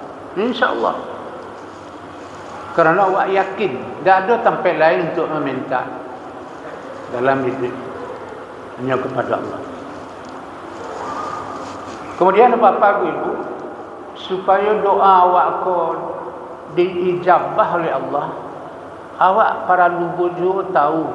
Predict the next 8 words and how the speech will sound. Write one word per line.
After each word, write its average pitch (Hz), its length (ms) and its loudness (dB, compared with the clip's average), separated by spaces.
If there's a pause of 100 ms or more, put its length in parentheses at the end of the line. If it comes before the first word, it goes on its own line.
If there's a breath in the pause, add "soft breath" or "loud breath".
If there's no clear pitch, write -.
(320)
waktu-waktu 160 1160 2 (840)
meminta 170 560 2 (240)
atau 170 240 2
berdoa. 170 480 2 (3500)
Jadi, 202 320 6 (400)
ada 175 300 4 (180)
beberapa 170 460 6 (180)
waktu 202 640 -4